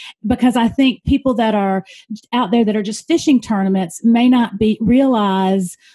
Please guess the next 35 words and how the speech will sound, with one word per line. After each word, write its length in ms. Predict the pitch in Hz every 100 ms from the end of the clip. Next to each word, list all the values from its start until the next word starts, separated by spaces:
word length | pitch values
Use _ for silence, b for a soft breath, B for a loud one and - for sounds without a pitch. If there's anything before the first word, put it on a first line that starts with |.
| b
what 240 | 233 240
they're 200 | 226 208
learning 540 | 202 233 269 262 226 202
while 260 | 196 185
they're 220 | 185 185
there 420 | 180 185 185 185 180
and 120 | 196 160
how 180 | 202
that 300 | 180 233 208
can 140 | - 202
help 280 | 175 196 190
them 400 | 240 214 202 - _ _ _ _ _ _ _ _ -
help 280 | 220 -
a 40 | 202
brand 520 | - 180 175 175 180
market. 640 | 202 269 311 - - - _ B B -
Because 240 | 262 269
when 160 | 269 285
you're 140 | 277
in 180 | 254 349
the 100 | 330
field 380 | - 330 349 269
like 220 | 208 196 208
that, 180 | 202 208
you're 100 | 220
getting 240 | 294 277
a 60 | 233
lot 180 | 233
of 60 | 214 -
firsthand 460 | 247 - 254 233
information 580 | 233 220 208 214 226 208
from 160 | 185 185
people 380 | 202 190 180 175
about 260 | 175 -
what 140 | 208